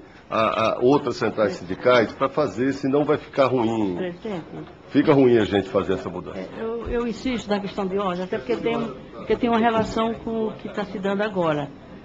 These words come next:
Speaker 2: Nós estamos pra iniciar a primeira audiência pública, estão previstas outras. Então, a gente imagina que a contribuição dos participantes da audiência é pra enriquecer o debate e, eventualmente, até trazer, é, contribuições pra o,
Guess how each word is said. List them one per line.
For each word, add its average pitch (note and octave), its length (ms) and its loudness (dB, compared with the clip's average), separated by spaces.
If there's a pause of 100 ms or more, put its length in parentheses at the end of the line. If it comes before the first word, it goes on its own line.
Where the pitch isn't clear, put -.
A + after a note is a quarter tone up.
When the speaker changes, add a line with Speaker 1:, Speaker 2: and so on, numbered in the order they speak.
(200)
Speaker 2:
Nós G3 160 -2
estamos G3 380 0
pra F#3+ 160 0
iniciar F#3 380 2
a - 20 2
primeira F3+ 420 0
audiência E3+ 340 -2
pública, A#3 600 -4 (120)
estão G#3 200 -2
previstas F3+ 560 0
outras. G#3 420 2 (580)
Então, G3 180 -2
a G#3 60 -2
gente G#3 240 -2
imagina A3+ 540 0
que A#3 140 -6
a A3 60 2
contribuição G3+ 800 -2
dos F#3 240 -2
participantes E3 840 0
da F3 100 0
audiência G3+ 380 2 (220)
é - 80 -2
pra B3 180 2
enriquecer B3 440 4
o A#3 40 2
debate A#3 400 4
e, C#4+ 40 6
eventualmente, A#3+ 600 4
até A#3+ 360 4 (400)
trazer, A3 840 4
é, F#3+ 200 -2
contribuições A3 880 -2
pra A#3+ 240 -2
o, - 180 -4